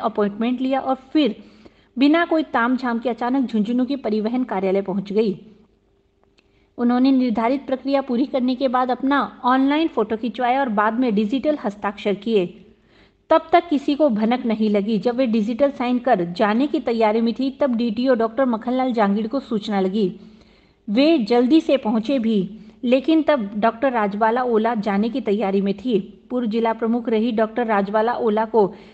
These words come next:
चाय पानी की भी डीटीओ ने पूछा, लेकिन उन्होंने किसी भी प्रकार के आवभगत के लिए मना कर दिया और कहा कि "डीटीओ साहब, आप अपना काम करो,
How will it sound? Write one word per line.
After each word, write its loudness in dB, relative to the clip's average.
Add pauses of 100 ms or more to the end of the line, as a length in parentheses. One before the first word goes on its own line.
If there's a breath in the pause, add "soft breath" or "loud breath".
(160 loud breath)
चाय 4
पानी 0
की -4
भी 0
डीटीओ 0
ने 2
पूछा, -4
लेकिन 2
उन्होंने 2
किसी -2
भी 0
प्रकार -4
के -4
आवभगत 0
के -4
लिए 0
मना 0
कर -6
दिया 0
और -2
कहा 0 (800 soft breath)
कि 4
"डीटीओ 2
साहब, -4
आप 0
अपना -2
काम 0
करो, 0